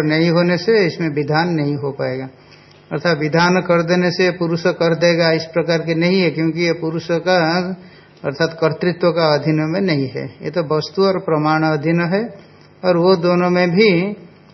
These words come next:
वस्तु प्रधान है, क्योंकि वस्तु के अनुसार ही प्रमाण का निरूपण होता है। अगर हमको रूप ग्रहण करना है, चक्षु रूप का प्रमाण चाहिए,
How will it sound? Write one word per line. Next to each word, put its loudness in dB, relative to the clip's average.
वस्तु 0
प्रधान 0
है, -6
क्योंकि -4
वस्तु -2
के -2
अनुसार 2
ही 4
प्रमाण 2
का 2
निरूपण 0
होता -4
है। -10
अगर 4
हमको 4
रूप 4
ग्रहण 2
करना 0
है, 2
चक्षु -2
रूप -2
का 0
प्रमाण 2
चाहिए, -2